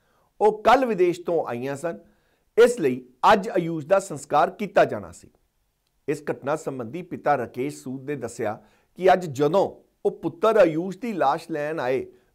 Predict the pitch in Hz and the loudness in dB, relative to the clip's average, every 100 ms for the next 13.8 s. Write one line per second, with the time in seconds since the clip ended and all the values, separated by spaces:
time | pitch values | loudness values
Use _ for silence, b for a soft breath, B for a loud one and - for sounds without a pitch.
0 | - 156 180 190 170 117 - 190 185 143 | -6 -4 -2 -2 -4 -8 0 2 4 0
1 | 139 b b b _ 120 139 127 - - | -2 b b b _ -6 -6 -4 -2 -2
2 | 156 135 175 180 - 202 170 151 160 90 | -2 -2 0 -2 -2 -4 -2 -2 -4 -6
3 | - _ _ _ _ _ _ _ - 180 | -16 _ _ _ _ _ _ _ -4 -2
4 | 175 240 185 180 196 220 226 - 214 240 | -2 0 2 2 0 -4 -4 2 2 2
5 | 196 202 - 240 233 202 131 104 87 - | 0 -4 -4 -2 0 0 -2 -4 -12 -16
6 | _ _ _ _ _ - 170 185 190 208 | _ _ _ _ _ 0 4 6 6 4
7 | 214 - - 220 214 165 98 - _ _ | 0 0 4 2 4 0 0 -10 _ _
8 | - 156 131 143 147 208 202 - 139 143 | -12 -8 -4 -2 0 0 0 -2 -8 -8
9 | 170 165 190 185 139 156 165 - 185 165 | -12 -8 -6 -4 -4 -4 -6 2 2 2
10 | - 160 - - 139 214 214 147 - 117 | -6 -8 -10 -4 4 4 4 -6 -10 -8
11 | 92 85 85 _ _ _ _ _ _ _ | -8 -12 -20 _ _ _ _ _ _ _
12 | _ _ 165 151 175 185 247 262 233 196 | _ _ -6 0 0 4 6 6 2 -2
13 | 175 247 254 214 143 98 78 | 0 4 4 4 2 -2 -10